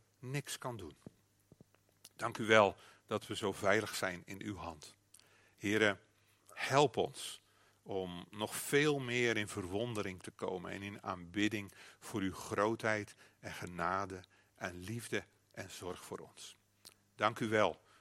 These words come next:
voor uw woord, voor de rijkdom van uw woord, Heer. Berg het op in ons hart, Heer, zodat we er elke dag uit mogen leven. Dat bidden we in Jezus' naam.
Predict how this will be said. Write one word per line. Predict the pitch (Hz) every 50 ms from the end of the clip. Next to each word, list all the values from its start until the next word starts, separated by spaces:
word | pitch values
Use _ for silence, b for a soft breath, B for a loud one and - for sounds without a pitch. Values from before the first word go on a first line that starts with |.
| b b b _
voor | - - - 104
uw | 95 95 92 85
woord, | 95 104 107 101 90 80 - - - - b b b b b _
voor | - - -
de | 95 92
rijkdom | 90 85 107 120 131 139 117 110 104 117 110 107 95
van | - 110 98 98
uw | 92 90
woord, | 80 87 82 80 80 82 -
Heer. | - 98 92 95 92 - b b b b b b b b
Berg | - 98 92 120 127 123 -
het | - 123 -
op | 139 127 -
in | 135 107
ons | 101 90 - -
hart, | - 92 87 - -
Heer, | - 98 92 - - - b b b b b b b b
zodat | - - - 104 98 95 98 95
we | 92 98
er | 95 -
elke | - 113 107 - - 110
dag | 98 101 98 - - - b b b b b b b b b
uit | - - 104 98 -
mogen | 101 95 92 - 101
leven. | 85 73 - - - - - - - _ _ _ _ _ _ _ _ _
Dat | - - 107 87
bidden | - 98 87 85 87
we | 87
in | 87
Jezus' | 87 92 92 92 - - - -
naam. | - - - -